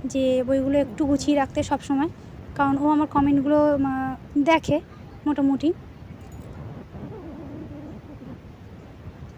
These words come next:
দেখো, ও এখন, আহ, ফোনে দেখে দেখেই বইগুলো সব ঠিক করে রাখছে।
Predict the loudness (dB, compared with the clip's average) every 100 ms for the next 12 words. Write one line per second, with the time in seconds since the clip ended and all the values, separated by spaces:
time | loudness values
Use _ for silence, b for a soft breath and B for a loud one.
0 | -8 -4 -2 0 4 4 4 4 4 4
1 | 4 0 -2 0 2 4 4 2 2 2
2 | 2 0 0 B B B 0 4 4 4
3 | 2 0 -6 -6 -6 2 4 6 4 2
4 | -2 -2